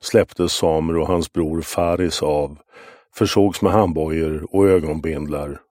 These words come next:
och fördes in i huset. De tvingades gå i långa korridorer, påmanade av vakterna. De hörde slammer från tunga metalldörrar, gnisslet av nycklar i lås och ljudet av metallförstärkta stövlar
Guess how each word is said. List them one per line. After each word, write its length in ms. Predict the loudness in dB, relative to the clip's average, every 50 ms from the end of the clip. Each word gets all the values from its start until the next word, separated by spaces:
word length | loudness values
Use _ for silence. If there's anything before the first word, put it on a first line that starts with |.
| _ _
och 100 | -8 -8
fördes 420 | -4 -2 -2 -2 -2 -2 -4 -4
in 160 | -4 -4 -6 -8
i 80 | -6
huset. 400 | -8 -8 -8 -8 -10 -10 -10 -12 _ -20 -20 _ _ _ _ _ _ _ _ _ _ _ _ _ _ _ _ _ _
De 180 | _ 0 0 2
tvingades 460 | 4 4 4 6 6 4 4 2 2
gå 200 | 2 2 2 4
i 40 | 4
långa 340 | 6 6 4 4 2 0 -2
korridorer, 760 | 0 0 0 0 2 2 0 0 0 -2 -2 -2 -2 -2 -4
påmanade 840 | -6 _ 2 2 2 2 0 -2 -2 -2 0 0 0 -2 -2 0 0
av 140 | 0 0 0
vakterna. 580 | -2 -2 -2 -6 -10 -10 -8 -8 -8 -10 -14 -18 _ _ _ _ _ _ _ _ _ _ _
De 160 | 0 0 2
hörde 220 | 4 2 4 2 2
slammer 560 | 0 0 0 2 2 4 4 2 2 2 0
från 260 | 0 2 0 0 0
tunga 400 | 0 2 2 2 2 2 0 0
metalldörrar, 920 | 0 0 0 2 2 2 2 0 -2 -6 -6 -6 -6 -6 -6 -8 -8 -10 -12 -16 _ _
gnisslet 580 | 0 2 2 2 2 0 -2 -2 -2 -2 0
av 100 | 0 0
nycklar 440 | 2 2 2 0 -2 -2 -2 0 0
i 60 | 0
lås 540 | 0 0 0 -2 -2 -4 -6 -6 -6 -8 -10 _
och 360 | -20 -20 -20 -20 -12 _ -6 -4
ljudet 540 | -2 0 0 0 0 2 0 -2 -2 0
av 280 | -4 -2 -2 -4 -2 -2
metallförstärkta 1040 | -2 -2 -2 0 0 0 0 0 -4 -6 -8 -6 -2 -2 -2 -2 -4 -4 -4 -6
stövlar 640 | -6 -2 -2 -2 -2 0 -2 -4 -4 -4 -6 -8 -12